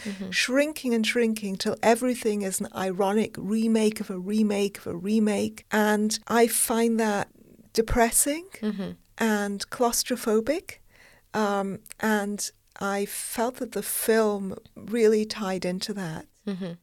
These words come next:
Speaker 2: Uh, some of the people who were defending it in reviews were, uh, said that it was very clever pastiche.
Speaker 1: Hmm.
Speaker 2: So I really only spotted Wolf of Wall Street. There was
Speaker 1: Mm-hmm.
Speaker 2: a little bit of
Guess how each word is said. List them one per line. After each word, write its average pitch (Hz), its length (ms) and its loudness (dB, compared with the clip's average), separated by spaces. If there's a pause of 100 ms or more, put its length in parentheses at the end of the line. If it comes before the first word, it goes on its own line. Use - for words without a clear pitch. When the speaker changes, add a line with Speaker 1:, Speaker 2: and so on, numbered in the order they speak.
Speaker 2:
Uh, 240 120 0
some 285 240 6
of 320 40 -8
the 339 80 6
people 277 380 2
who 220 220 0
were 202 260 2
defending 208 600 -4
it 220 220 -2
in 202 200 -2
reviews 202 640 -4
were, 190 240 0 (380)
uh, 160 160 -2
said 214 260 2
that 220 200 2 (460)
it 208 120 4
was 226 220 8
very 220 280 8
clever 214 420 -2
pastiche. - 1000 0 (400)
Speaker 1:
Hmm. 196 240 -6 (220)
Speaker 2:
So - 180 4
I - 180 8
really 294 320 4
only 269 220 4
spotted 214 800 2
Wolf 208 260 -4
of 220 160 -8
Wall 208 240 0
Street. 214 640 -4
There 190 200 0
was 175 100 2
Speaker 1:
Mm-hmm. 196 120 0
Speaker 2:
a 190 80 -4
little 196 160 -2
bit 214 160 0
of 196 200 -4